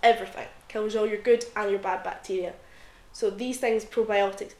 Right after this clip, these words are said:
also a lot of foods do that, so a lot of processed foods, it's just very damaging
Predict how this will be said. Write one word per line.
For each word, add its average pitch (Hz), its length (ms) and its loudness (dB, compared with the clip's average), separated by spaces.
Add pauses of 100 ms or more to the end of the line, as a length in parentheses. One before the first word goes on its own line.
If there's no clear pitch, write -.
(160)
also 254 280 6
a 226 60 4
lot 220 180 2
of - 120 -10
foods 214 260 -2
do 254 160 -2
that, 247 240 0
so 214 140 -6
a - 20 0
lot 196 140 0
of - 80 -12
processed 233 500 -6
foods, 233 220 -2
it's - 140 -12
just - 220 -10
very 190 260 0
damaging 190 680 -4